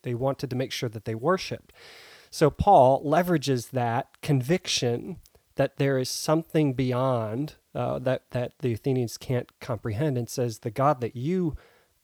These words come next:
you worship is unknown. I will now declare to you." He's, he's been known to us through the person, work, death, burial, and resurrection of Christ.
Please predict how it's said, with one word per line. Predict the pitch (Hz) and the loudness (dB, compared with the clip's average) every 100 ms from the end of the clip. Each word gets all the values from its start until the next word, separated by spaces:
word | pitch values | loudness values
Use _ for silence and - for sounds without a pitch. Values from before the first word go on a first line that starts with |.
| _ _ _ _ | _ _ _ _
you | - 170 139 | -6 -2 0
worship | 127 147 - 127 | 2 2 0 -2
is | 120 - | -4 -2
unknown. | 156 180 123 120 135 | 0 0 0 -2 -2
I | 147 160 | 0 0
will | 147 | 0
now | 135 135 | 0 -2
declare | 127 - 147 147 | -4 -6 -4 -4
to | 139 | -4
you." | 120 143 139 | -6 -8 -10
He's, | 131 127 - | -6 -6 -6
he's | 135 120 | -6 -4
been | - 151 143 | 0 2 4
known | 127 139 180 | 2 2 0
to | - 120 | -2 -2
us | 117 - | -4 -4
through | 131 | -6
the | 120 | -6
person, | - 127 117 131 120 | -2 -2 0 -4 -2
work, | 120 113 - | 0 -2 -2
death, | 123 113 | -4 -4
burial, | - 117 | -4 -4
and | 120 | -4
resurrection | 120 120 117 - 123 | -8 -8 -10 -10 -12
of | 123 | -12
Christ. | - 143 143 147 - | -10 -8 -8 -12 -20